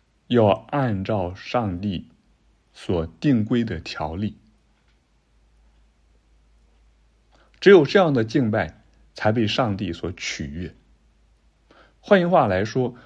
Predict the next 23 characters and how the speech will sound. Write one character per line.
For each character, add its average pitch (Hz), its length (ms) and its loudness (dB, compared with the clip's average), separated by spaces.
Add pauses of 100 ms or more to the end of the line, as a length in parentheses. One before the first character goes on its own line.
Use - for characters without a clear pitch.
(120)
旧 208 240 6
约 165 60 2
的 135 160 0
百 87 260 -4
姓 120 340 -2 (640)
透 143 220 2
过 123 240 2
献 147 400 2
祭 143 180 0
的 104 160 -2
条 - 380 -8
例， 127 300 -2 (800)
期 - 480 -2
待 147 340 -2 (1040)
上 127 340 2
帝 104 280 -4 (120)
救 117 380 2
赎 - 560 -8 (140)
实 - 360 -4
体 110 200 -6
的 80 100 -10
到 87 160 -14
来。 - 220 -20